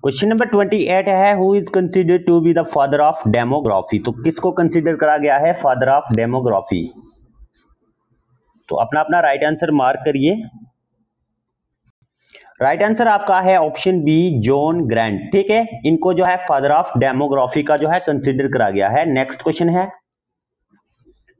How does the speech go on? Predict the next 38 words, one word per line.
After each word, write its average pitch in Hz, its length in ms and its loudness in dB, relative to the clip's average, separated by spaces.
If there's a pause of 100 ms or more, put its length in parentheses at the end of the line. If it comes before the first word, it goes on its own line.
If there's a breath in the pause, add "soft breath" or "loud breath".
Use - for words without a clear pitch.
(240)
Question 143 240 -2
number 247 200 0
ट्वेंटी 226 320 0
नाइन 190 340 2
है 208 120 2
आपका, 180 340 2
"In 196 340 2
which 220 680 2
of 180 100 0 (120)
the 202 60 2 (120)
following 156 440 2 (140)
year 139 360 2 (920 loud breath)
the 147 120 2
High 160 320 -2
Court 220 180 2
of 240 120 2
Jammu 170 460 0 (160)
and 180 180 0 (140)
Kashmir 175 360 2
was 143 300 2 (220)
established?" 98 680 -4
तो 127 280 -4
आपने 185 180 -2
बताना 196 240 -2
से, 202 140 -6 (120)
बताना 143 360 -2
है 202 120 0
कि 226 120 -4
कौन 175 280 0
से 233 140 -2
year 185 280 0
में 175 240 0
हाई 160 280 -4
Court 185 320 -2
जो 185 80 0
है 202 200 -2
Jammu 156 440 0
and 160 220 -2